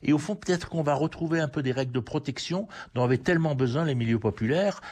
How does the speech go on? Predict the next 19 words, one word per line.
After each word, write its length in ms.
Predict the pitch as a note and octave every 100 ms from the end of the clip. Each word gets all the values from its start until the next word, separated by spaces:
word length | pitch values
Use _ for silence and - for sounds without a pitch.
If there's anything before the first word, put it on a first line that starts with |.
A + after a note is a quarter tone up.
| -
qui 120 | -
disaient, « 260 | F#2+ A2 E3+
Mais 80 | A#2
attendez, 320 | G#2 B2+ D3
c'est 140 | - G2+
bien 160 | G#2+
joli 280 | G2+ A2+ G3
votre 180 | F3+ -
système 380 | A2+ - C3+ A#2+
où 40 |
tout 220 | G#2+ G2+
est 40 | A2
ouvert, 280 | B2+ G#3
mais 80 | D#3+
moi 100 | C#3+
j'ai 140 | C#3 C#3
plus 100 | -
de 60 |
travail. » 460 | - D#3 F#3+ E2+